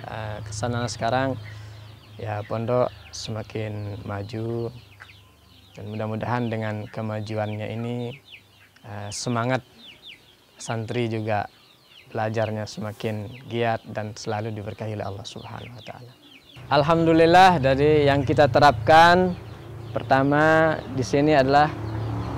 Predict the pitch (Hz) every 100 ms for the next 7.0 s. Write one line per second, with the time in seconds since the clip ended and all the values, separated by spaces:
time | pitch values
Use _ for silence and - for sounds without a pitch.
0 | 135 135 139 139 151 147 147 170 165 156
1 | 151 147 143 139 139 139 156 165 170 175
2 | 175 175 - - 131 135 131 143 147 147
3 | 147 151 151 175 - - - - 131 139
4 | 139 151 147 139 135 139 135 139 139 147
5 | 147 - 120 262 131 127 - 127 139 123
6 | - 135 123 139 135 131 143 147 151